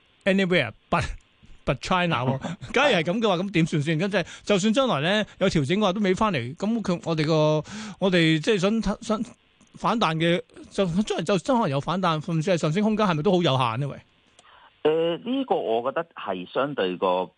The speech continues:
Speaker 2: 呃，表現會受到個限制嘅。即係，即係嗱，我，我諗我，我咁講啊，其實你，你要睇幾個問題嘅。即係第一，嗱，我諗你睇返就話，呃，我哋要睇下，如果個市真係要做返個強勢，首先啦，我哋係由乜嘢板塊去帶動先？嗱，呢個係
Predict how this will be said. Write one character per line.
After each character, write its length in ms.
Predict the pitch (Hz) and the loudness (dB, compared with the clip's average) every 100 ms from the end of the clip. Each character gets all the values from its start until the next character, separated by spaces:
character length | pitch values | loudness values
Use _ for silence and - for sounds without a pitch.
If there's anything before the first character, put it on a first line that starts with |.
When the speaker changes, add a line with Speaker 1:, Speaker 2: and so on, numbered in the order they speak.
| - | -14
Speaker 2:
呃， 220 | 78 71 - | -12 -10 -8
表 160 | 92 | -6
現 200 | 135 92 82 | -4 -4 -4
會 80 | |
受 180 | 82 76 | -2 -2
到 140 | 76 82 | -2 -2
個 100 | 80 | -2
限 300 | 78 67 71 | -4 -6 -6
制 60 | |
嘅。 300 | 73 62 58 | -6 -4 -8
即 80 | - | -2
係， 120 | 214 - | -2 -2
即 80 | 233 | -2
係 20 | |
嗱， 120 | 190 - | 0 0
我， 100 | 104 | -2
我 160 | 117 110 | -2 -4
諗 120 | 143 | -4
我， 100 | 87 | -6
我 280 | 92 90 90 | -6 -6 -6
咁 140 | 85 | -6
講 240 | 101 73 90 | -2 -2 -2
啊， 140 | 87 _ - - | -8 _ -20 -8
其 100 | - | -4
實 160 | 156 101 | -2 0
你， 200 | 107 113 - 95 | -2 -6 -6 -2
你 280 | 110 120 117 | 0 0 0
要 80 | |
睇 180 | 120 101 117 | 0 -2 0
幾 80 | |
個 60 | 110 | 0
問 200 | 92 73 | 0 -6
題 60 | - 55 65 | -8 -8 -8
嘅。 60 | |
即 80 | - | -2
係 140 | 143 90 | 0 0
第 60 | |
一， 60 | 123 | 0
嗱， 340 | - - 50 98 | -2 -2 0 0
我 80 | |
諗 60 | 113 | 0
你 140 | 127 - | -4 -4
睇 180 | 76 | -4
返 220 | - 95 113 | -2 -2 0
就 100 | 73 | -2
話， 200 | 69 - _ - | -2 -4 _ -12
呃， 340 | - 85 82 - | -4 0 0 2
我 140 | 101 | 0
哋 100 | 113 | 0
要 100 | 110 | -4
睇 140 | 113 123 | -2 -2
下， 120 | 107 - | -2 -6
如 100 | 82 | -4
果 100 | 123 | -4
個 80 | 104 | -4
市 220 | - 85 | -10 -8
真 200 | 120 123 | -4 -2
係 100 | 101 | -2
要 160 | 80 85 | -4 -6
做 240 | - 71 | -4 -2
返 200 | 85 101 | 0 -2
個 80 | 90 - | -2 -4
強 240 | 73 67 - | -6 -6 -2
勢， 260 | 85 78 _ _ _ | -2 -2 _ _ _
首 160 | - 147 | -4 -2
先 160 | 165 147 | -2 -2
啦， 160 | - - | -2 -2
我 120 | 98 | -2
哋 120 | 101 | -2
係 80 | 90 | -4
由 160 | 78 67 | -4 -4
乜 180 | - 156 | -2 -2
嘢 120 | 98 | -2
板 260 | - 65 202 | -2 -4 -4
塊 200 | 80 73 | -4 -2
去 40 | |
帶 220 | - 73 76 | -2 -2 -4
動 260 | 69 60 | -8 -8
先？ 220 | 98 78 64 | -6 -6 -4
嗱， 120 | 85 | -2
呢 120 | 151 | 0
個 100 | |
係 60 | 135 | 0